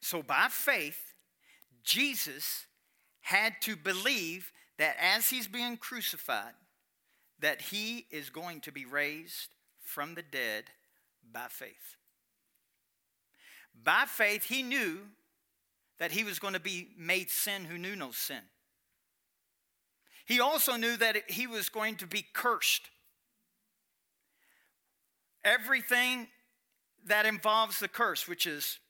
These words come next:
not only physical poverty,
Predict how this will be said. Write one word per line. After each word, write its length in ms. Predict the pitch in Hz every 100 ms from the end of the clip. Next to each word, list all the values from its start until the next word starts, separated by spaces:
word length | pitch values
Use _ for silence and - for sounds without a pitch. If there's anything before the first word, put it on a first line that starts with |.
| _ _ _
not 220 | 139 185 202
only 320 | 220 220 202 - -
physical 640 | 240 220 208 170 151 175 _ _ _ _ _ -
poverty, 680 | 226 226 226 151 135 156